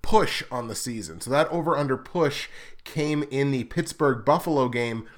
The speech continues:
which ended with exactly forty-seven points. Well done, Vegas, setting up that number.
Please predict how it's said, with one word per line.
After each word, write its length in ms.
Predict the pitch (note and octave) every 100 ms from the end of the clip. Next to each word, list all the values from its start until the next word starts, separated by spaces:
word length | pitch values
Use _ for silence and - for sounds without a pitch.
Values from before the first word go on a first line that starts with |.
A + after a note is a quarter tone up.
| -
which 220 | C3 B2+ -
ended 320 | C3+ C3+ B2
with 200 | B2+ B2+
exactly 760 | A#2+ G#2 G2+ A2 A#2+ - B2 A#2
forty-seven 720 | - A#2+ A2+ - A2+ G#2 G#2
points. 420 | - E3+ E3 - - - -
Well 300 | A#2 C#3 C#3
done, 320 | C3+ C3 B2+
Vegas, 500 | A#2 A2+ A2+ G#2+ - -
setting 420 | - - A#2+ G#2+ G#2+
up 220 | G2 -
that 240 | F#2+ E2+
number. 440 | G2+ A2+ G2 C#2